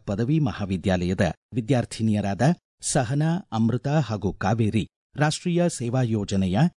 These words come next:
ರಾಷ್ಟ್ರಮಟ್ಟದ ಉತ್ತಮ ಸ್ವಯಂ ಸೇವಕಿ ಪ್ರಶಸ್ತಿಗೆ ಆಯ್ಕೆಯಾಗಿದ್ದಾರೆ. ಈಗ ಸಂಕ್ಷಿಪ್ತ ಸುದ್ದಿಗಳು. ಬಿ ಎಂ ಶ್ರೀ ಪ್ರತಿಷ್ಠಾನದ ಅಧ್ಯಕ್ಷ, ಹಿರಿಯ ಸಾಹಿತಿ ಪಿ ವಿ ನಾರಾಯಣ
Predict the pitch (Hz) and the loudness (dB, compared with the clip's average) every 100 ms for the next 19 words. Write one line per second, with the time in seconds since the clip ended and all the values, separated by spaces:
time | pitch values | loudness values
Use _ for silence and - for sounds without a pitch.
0 | _ 127 143 - 180 165 - 127 135 143 | _ -2 -2 -2 -2 0 0 -4 -2 -2
1 | - 117 - 131 147 151 - 98 143 170 | -2 -6 -2 0 0 -2 -4 0 2 2
2 | 123 107 - 101 98 - 101 - 92 92 | -2 -2 -2 -2 -2 -2 -4 -2 -2 -2
3 | - _ 139 156 117 87 82 - 92 87 | -4 _ 0 0 0 -4 -4 -2 0 0
4 | 80 - _ _ _ - 139 123 156 - | -2 -8 _ _ _ -6 -4 0 -2 -2
5 | - 175 - 131 - 104 92 82 95 85 | -2 0 0 -4 -4 -4 -4 -4 0 0
6 | 82 _ _ _ _ _ 117 165 165 165 | 0 _ _ _ _ _ -4 0 0 -2
7 | - 165 170 117 107 127 - - 110 95 | -2 -4 -4 -4 -4 -4 -4 -2 0 0
8 | 90 90 - 110 - 123 131 131 - 117 | -2 -4 -4 -4 -4 -2 -2 -2 -4 0
9 | 160 - 82 - - 82 - _ _ - | 0 0 -4 -4 -4 -4 -6 _ _ -2
10 | 156 156 165 113 104 104 123 131 | 0 0 0 0 -2 0 0 2